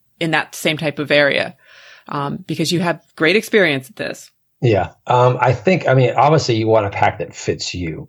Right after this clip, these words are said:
Speaker 2: I mean, as a
Speaker 1: Mm-hmm.
Speaker 2: person, and that, which gets hard because, you know, if you can't really try it, I mean, that's, you go to R E I, something like that, they have those weighted bags, which is by all means, definitely,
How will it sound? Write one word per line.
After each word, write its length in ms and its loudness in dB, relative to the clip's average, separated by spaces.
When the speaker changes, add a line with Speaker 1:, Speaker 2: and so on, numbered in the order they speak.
Speaker 2:
I 40 -6
mean, 200 -6
as 180 0
a 40 -2
Speaker 1:
Mm-hmm. 100 -6
Speaker 2:
person, 420 0
and 180 0
that, 100 2
which 180 4
gets 180 0
hard 320 2
because, 460 -4
you 80 -2
know, 60 -2
if 100 -8
you 100 -6
can't 260 0
really 220 0
try 360 2
it, 160 -2
I 40 2
mean, 120 4
that's, 220 2
you 160 4
go 100 4
to 60 2
R 240 2
E 80 2
I, 120 2
something 180 -2
like 100 -4
that, 160 0
they 100 -2
have 160 -2
those 180 -2
weighted 360 0
bags, 400 0
which 160 -4
is 280 -6
by 140 2
all 120 4
means, 300 2
definitely, 560 0